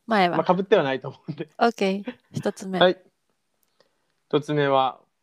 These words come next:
Speaker 2: やっぱワイルドスピード。
Speaker 1: うん。
Speaker 2: やっぱシリーズもんっていうのもあるけど、
Speaker 1: うん。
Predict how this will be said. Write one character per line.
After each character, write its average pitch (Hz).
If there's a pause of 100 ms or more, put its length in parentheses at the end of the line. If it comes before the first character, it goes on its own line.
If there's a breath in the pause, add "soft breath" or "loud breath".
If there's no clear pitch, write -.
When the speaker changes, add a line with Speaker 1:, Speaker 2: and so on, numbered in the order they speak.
(960 loud breath)
Speaker 2:
や 127
っ 113
ぱ 120
ワ 131
イ 156
ル 151
ド 151
ス 147
ピ 151
ー -
ド。 117 (400)
Speaker 1:
う 190
ん。 196 (1500)
Speaker 2:
や 123
っ -
ぱ 123
シ 135
リ 147
ー 143
ズ 151
も 165
ん 180
っ -
て -
い -
う 120
の 113
も 107
あ 110
る 120
け 107
ど、 107
Speaker 1:
う 208
ん。 190